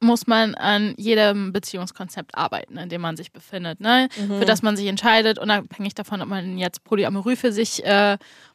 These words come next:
Speaker 1: Polyamorie für sich, ähm, <laughs>
Speaker 2: Mhm.
Speaker 1: auswählt oder offene Beziehung oder monogam. Äh, letztendlich ist es immer ein Haufen Arbeit und
Speaker 2: Ja.
Speaker 1: Reflexion, Selbstreflexion, ich kann heute nicht reden.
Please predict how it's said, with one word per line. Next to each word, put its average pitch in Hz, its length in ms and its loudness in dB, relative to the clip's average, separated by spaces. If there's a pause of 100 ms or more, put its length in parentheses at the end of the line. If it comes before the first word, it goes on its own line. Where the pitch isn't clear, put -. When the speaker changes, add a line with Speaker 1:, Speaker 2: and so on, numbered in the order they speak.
(200)
Speaker 1:
Polyamorie 196 840 -4
für 269 160 2
sich, 254 400 0
ähm, 254 340 6 (100)
<laughs> - 40 -6
Speaker 2:
Mhm. 240 160 4
Speaker 1:
auswählt 233 580 2
oder 196 240 -2
offene 214 200 -6
Beziehung 254 520 -2
oder 196 360 4 (320)
monogam. 226 720 4
Äh, 208 460 4
letztendlich 226 420 -2
ist 214 100 -4
es 208 80 -8
immer 240 180 2
ein 269 180 2
Haufen 277 240 2
Arbeit 285 600 0 (120)
und 233 180 2 (640)
Speaker 2:
Ja. - 80 -12
Speaker 1:
Reflexion, 233 680 -4
Selbstreflexion, - 1040 -6 (160)
ich - 120 -20
kann 330 140 -4
heute 240 100 -2
nicht 220 140 -8
reden. 185 160 -4